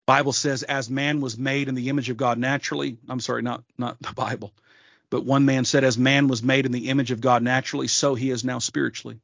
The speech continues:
But the image of God formed in us by the Spirit is as much more glorious than that borne by Adam, as the second man, the Lord of heaven, is more glorious than the first." Holiness.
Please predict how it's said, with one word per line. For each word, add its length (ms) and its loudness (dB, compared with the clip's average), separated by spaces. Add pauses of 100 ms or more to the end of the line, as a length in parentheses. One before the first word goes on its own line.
(560)
But 100 -2
the 140 4
image 200 6
of 120 0
God 260 4
formed 340 0
in 180 2
us 120 0
by 160 0
the 120 -4
Spirit 480 2
is 180 0
as 140 -2
much 260 2
more 120 0
glorious 480 2
than 140 0
that 240 0
borne 260 2
by 280 2
Adam, 400 -6 (280)
as 160 -2
the 100 -2
second 360 0
man, 160 -2
the 100 -2
Lord 220 -2
of 120 -6
heaven, 380 -2 (380)
is 220 0
more 160 2
glorious 500 0
than 160 -6
the 60 -8
first." 520 -12 (1200)
Holiness. 840 4